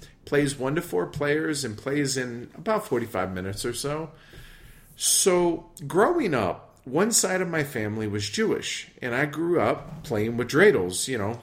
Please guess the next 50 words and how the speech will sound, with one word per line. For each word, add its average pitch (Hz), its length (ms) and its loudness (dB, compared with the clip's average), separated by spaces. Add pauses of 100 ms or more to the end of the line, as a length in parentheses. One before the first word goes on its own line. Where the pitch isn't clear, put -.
during 107 260 0
Hanukkah. 143 500 -4 (340)
And 101 160 -2
it 107 140 0
is 139 240 4
Hanukkah 143 500 0
right 92 240 -4
now, 101 200 -4
so 139 180 -4
this, 139 400 -4 (600)
this 302 180 2
seemed 220 260 0
like 143 160 2
the 143 100 2
right 113 240 2
time 117 260 -2
to 104 60 0
break 101 280 0
this 107 160 -2
game 101 260 -4
out 175 260 -4
for - 60 -18
the 98 100 -6
first - 360 -6
time. - 260 -12 (720)
So - 160 0
playing 185 400 2
with 165 80 -2
the 135 140 2
dreidel, 135 540 2 (100)
it 131 140 -4
has, 127 300 -4
you 135 120 -2
know, 117 120 -2
the 117 100 -10
four, - 220 -6
it's 131 200 -4
basically 190 480 4
a 143 40 6
four-sided 139 640 4
die 120 220 4
that 101 180 0
spins. 98 460 0
It's 98 140 -8
a 113 80 -4
top 110 600 -2
that's 107 180 -4
a 117 60 -4
four-sided 104 560 -2
die, 92 360 -6